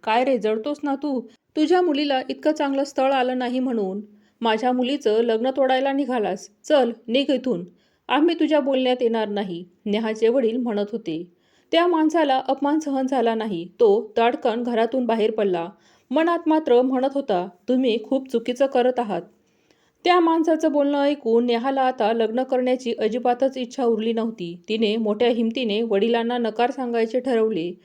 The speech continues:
ती जरा घाबरतच वडिलांसमोर आली आणि म्हणाली, "मला त्या मुलाशी लग्न करायचे नाही, मला तो अजिबातच आवडलेला नाही." नेहाचं बोलणं ऐकून तिच्या बाबांचा राग अनावर झाला.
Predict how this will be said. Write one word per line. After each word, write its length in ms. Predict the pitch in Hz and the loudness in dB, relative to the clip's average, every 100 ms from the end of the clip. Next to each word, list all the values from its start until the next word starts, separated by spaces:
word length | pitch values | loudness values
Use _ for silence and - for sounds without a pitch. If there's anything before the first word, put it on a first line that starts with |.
| _ _ | _ _
ती 100 | 339 349 | 2 4
जरा 260 | 320 330 | 4 2
घाबरतच 640 | 294 262 277 285 233 240 | 0 0 0 2 2 2
वडिलांसमोर 680 | 226 220 240 254 254 254 254 | 2 0 2 0 -2 -2 0
आली 320 | 254 247 214 | 0 0 -2
आणि 240 | 240 233 247 | -2 -2 -2
म्हणाली, 460 | 247 214 180 165 175 _ _ 247 | -2 -2 -4 -6 -10 _ _ 0
"मला 240 | 302 320 | 2 2
त्या 180 | 311 285 | 2 0
मुलाशी 560 | 262 254 269 220 240 | 0 -2 -2 -4 0
लग्न 240 | 220 214 247 | 0 0 -2
करायचे 420 | 247 240 226 240 | 0 0 0 0
नाही, 320 | 226 196 175 - - | 0 -4 -8 -12 -6
मला 260 | 202 214 | 0 0
तो 280 | 220 233 233 233 | 2 2 2 0
अजिबातच 580 | 214 240 226 233 233 | -2 0 0 0 -4
आवडलेला 540 | - 208 214 214 214 214 | -2 -2 0 0 0 -2
नाही." 340 | 208 180 156 - _ _ _ - | -4 -8 -10 -14 _ _ _ -4
नेहाचं 420 | 294 339 349 330 | 2 2 2 2
बोलणं 240 | 302 302 294 | 2 2 2
ऐकून 420 | 302 302 226 240 | 0 0 0 0
तिच्या 300 | 247 254 285 | -2 -2 2
बाबांचा 520 | 262 233 262 262 254 | 2 2 0 0 0
राग 200 | 233 214 220 | 2 0 -2
अनावर 360 | 226 226 220 220 | -4 -2 -2 -2
झाला. 380 | 220 214 175 | -2 -2 -2